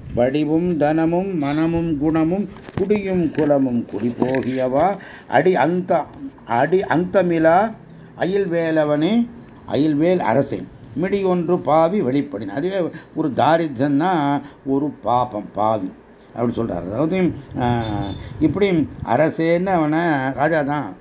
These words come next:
ஆ, ஓ-, ஓட்டாண்டியா, அதாவது ஆண்டியா, கோவணாண்டியா இருந்தாலும் அவன் அரசன் தான். அதனால இந்த வந்து,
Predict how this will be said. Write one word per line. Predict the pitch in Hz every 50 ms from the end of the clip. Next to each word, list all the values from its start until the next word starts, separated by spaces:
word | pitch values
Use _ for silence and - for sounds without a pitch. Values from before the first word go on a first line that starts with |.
| - - - - 120 107 139 123 - - - - - -
ஆ, | - 120 120
ஓ-, | 117 123 131 - - -
ஓட்டாண்டியா, | 120 123 139 151 143 - - 160 165 170 170 160 170 165 160
அதாவது | 135 139 151 165 170 175 175 143 123 - - - -
ஆண்டியா, | 123 156 170 175 165 175 170 170 165 165 151 139 -
கோவணாண்டியா | 143 160 175 180 180 175 175 175 165 165 170 165 165
இருந்தாலும் | 151 147 156 151 156 156 156 147 151 156 180 214 220 180 156 147 - - - -
அவன் | - 104 113 110
அரசன் | 98 87 90 95 95 - 87 90 87
தான். | 85 90 - - - - - - -
அதனால | - 110 113 123 143 165 190 185 165 147 - - - - - - -
இந்த | 135 156 185 196 185 196 190 185 175
வந்து, | 170 160 151 151 170 180 190 202 196 170 156 151 143 135